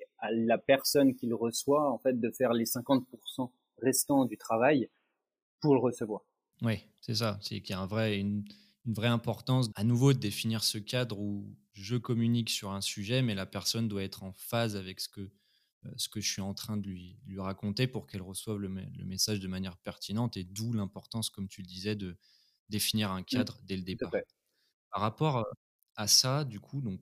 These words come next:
Speaker 2: là, tu nous as énuméré globalement deux grosses problématiques. Est-ce que tu pourrais, pour, euh, les personnes qui nous écoutent, nous donner des conseils justement pour finalement lutter contre ces problématiques et arriver à,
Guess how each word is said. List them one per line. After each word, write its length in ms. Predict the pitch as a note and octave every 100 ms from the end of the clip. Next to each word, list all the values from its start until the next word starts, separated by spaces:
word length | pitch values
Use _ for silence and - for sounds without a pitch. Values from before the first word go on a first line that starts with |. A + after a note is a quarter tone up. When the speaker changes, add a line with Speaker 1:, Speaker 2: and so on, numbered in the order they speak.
| -
Speaker 2:
là, 120 | A2
tu 180 | G#2+ G#2
nous 140 | F#2+
as 40 | G2
énuméré 580 | G2 G2+ G2 G2 G#2 G#2+
globalement 460 | G2+ F#2+ F#2+ G2
deux 240 | F#2 A2+ B2
grosses 280 | A2 A2+
problématiques. 800 | - - G2+ G2 F#2+ - C3+ - _ _ _ _ _ _ _ A2
Est-ce 220 | G#2+ -
que 460 | - C#3 D#3+ E3 - _ _
tu 180 | - A2+
pourrais, 640 | - A2+ G#2+ B2 C#3 D3 - _ _ _ _ -
pour, 480 | - A#2 A2 - -
euh, 160 | G2 F#2+
les 120 | F#2+
personnes 420 | G#2+ F#2+ - G#2+
qui 160 | - G2
nous 200 | F#2+ F#2+
écoutent, 640 | G2 - - D3+ - - _ _ _ _ _ -
nous 180 | G#2 G#2
donner 800 | G#2 G#2 A#2+ B2 A#2+ C#3 F3 _ _ _
des 180 | G2 G#2
conseils 520 | G#2 A#2+ - B2+ C3
justement 640 | G#2 G2+ - G#2 G2+ A#2 B2 _ -
pour 380 | A2+ A2 - _
finalement 480 | - - F#2 G2 A2
lutter 540 | G2+ G#2+ G#2+ - B2
contre 260 | B2 G2+ -
ces 160 | G2+ -
problématiques 800 | - F#2+ F#2+ F#2+ - C#3 C3+ -
et 120 | G2
arriver 400 | G2 G2 G2+ A2
à, 280 | G2 F#2